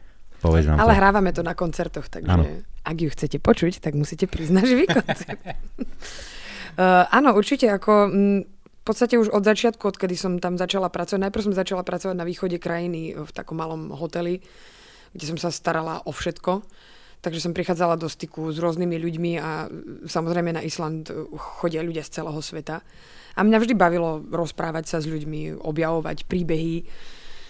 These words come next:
Speaker 2: z iných krajín, z iných mentalít, z iných kultúr a tak ďalej. Takže, eh, tá práca ma určite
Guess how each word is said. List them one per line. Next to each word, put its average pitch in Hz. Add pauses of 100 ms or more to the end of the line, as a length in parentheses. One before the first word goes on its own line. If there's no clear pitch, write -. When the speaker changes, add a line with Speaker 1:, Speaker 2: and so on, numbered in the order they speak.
Speaker 2:
z -
iných 190
krajín, 180
z 170
iných 180
mentalít, 175
z 160
iných 165
kultúr 151 (100)
a 190
tak 147
ďalej. 156 (500)
Takže, 175 (100)
eh, 175
tá 190
práca 202
ma 190
určite 185